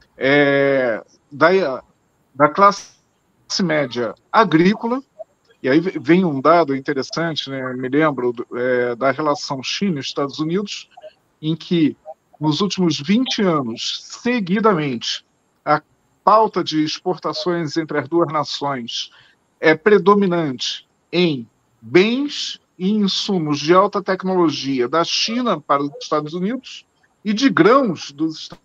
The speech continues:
Estados Unidos para a China. No entanto, esse produtor rural, essa classe média rural, ela é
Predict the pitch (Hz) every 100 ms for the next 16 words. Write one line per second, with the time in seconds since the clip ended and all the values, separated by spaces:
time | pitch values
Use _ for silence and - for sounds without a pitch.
0 | _ _ _ _ _ - 165 - 135 156
1 | 135 - 117 - 139 110 - _ _ _
2 | _ - _ _ 165 185 180 202 202 196
3 | 240 233 - - 170 156 - 160 143 147
4 | 175 202 165 180 - 139 123 143 139 -
5 | 139 151 127 123 120 139 151 185 _ _
6 | _ _ - 147 170 139 170 151